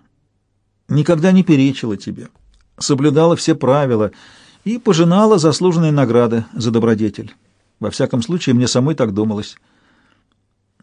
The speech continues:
«С тобой было легко», — согласилась Роника. «Должно быть, поэтому я и недооценила тебя, проглядела тебя».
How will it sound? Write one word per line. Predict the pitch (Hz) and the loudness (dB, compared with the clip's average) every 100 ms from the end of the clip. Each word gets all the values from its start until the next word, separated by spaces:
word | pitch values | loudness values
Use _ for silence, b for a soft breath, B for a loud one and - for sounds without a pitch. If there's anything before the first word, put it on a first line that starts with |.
| - | -16
«С | - | -8
тобой | 139 135 143 | -4 0 0
было | 156 | 0
легко», — | 160 170 - 104 85 - _ _ _ _ | 0 -2 -4 -8 -8 -14 _ _ _ _
согласилась | - 92 101 107 92 - | -10 -4 -4 -4 -6 -4
Роника. | 139 120 - 92 b b b b b b | -2 -2 -4 -8 b b b b b b
«Должно | 101 110 123 117 127 151 | -12 -10 -8 -6 -6 -6
быть, | 156 139 - | -6 -8 -2
поэтому | 139 131 160 156 135 | 0 0 -2 -2 -2
я | 120 123 135 127 117 _ _ | 0 0 0 -2 -6 _ _
и | 117 | -4
недооценила | 127 123 127 127 - 131 123 92 | -2 2 2 2 0 0 0 -2
тебя, | 85 98 82 85 - | -6 -10 -12 -16 -14
проглядела | - 104 113 104 98 87 | -8 -4 -4 -2 -4 -6
тебя». | - 85 | -10 -16